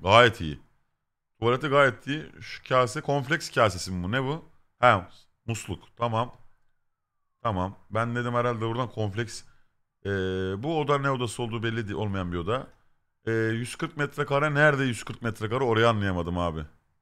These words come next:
Yüz on metrekareymiş. Aynı yer mi?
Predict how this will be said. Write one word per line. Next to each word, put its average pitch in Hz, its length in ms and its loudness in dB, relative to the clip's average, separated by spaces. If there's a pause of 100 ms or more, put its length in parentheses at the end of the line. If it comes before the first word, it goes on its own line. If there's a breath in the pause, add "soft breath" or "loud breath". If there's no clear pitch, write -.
(1400)
Yüz 127 140 -6
on 208 120 4
metrekareymiş. 85 840 -2 (640)
Aynı 151 320 8
yer 101 240 4
mi? 127 240 -6